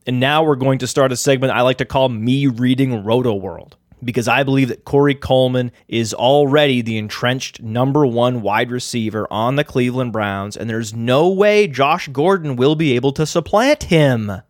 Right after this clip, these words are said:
According to the Cleveland Plains Dealer,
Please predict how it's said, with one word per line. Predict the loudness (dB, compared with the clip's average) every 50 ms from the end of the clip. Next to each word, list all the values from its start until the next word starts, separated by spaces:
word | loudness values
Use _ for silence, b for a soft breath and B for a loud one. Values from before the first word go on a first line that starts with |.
| _ _
According | -10 -10 -8 -4 0 2 2 4 4 2
to | 2 2
the | 0
Cleveland | 0 0 0 2 2 4 4 2 0 0 -2
Plains | -2 0 0 0 0 0 0 -2 -4
Dealer, | -4 -2 0 2 2 2 2 0 -2 -2 -2 -4 -4 -6